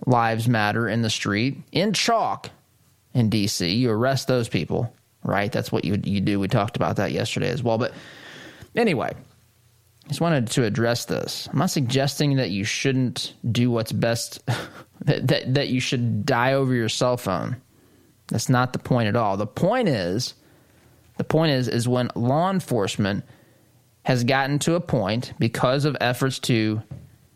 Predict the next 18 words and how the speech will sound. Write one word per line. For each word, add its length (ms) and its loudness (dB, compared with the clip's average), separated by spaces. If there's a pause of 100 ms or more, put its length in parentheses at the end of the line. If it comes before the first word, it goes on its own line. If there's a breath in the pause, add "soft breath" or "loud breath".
(260)
defund 920 0 (320 loud breath)
or 200 0
dismantle 760 2
them, 380 0 (560)
when 320 2
their 260 2
efforts 400 0
are 160 2
basically, 720 0
instead 460 0
of 100 -4
pre-, 280 2
of 340 0
preventing 500 4
these 160 2
scenarios, 460 2
instead 280 2
of 140 0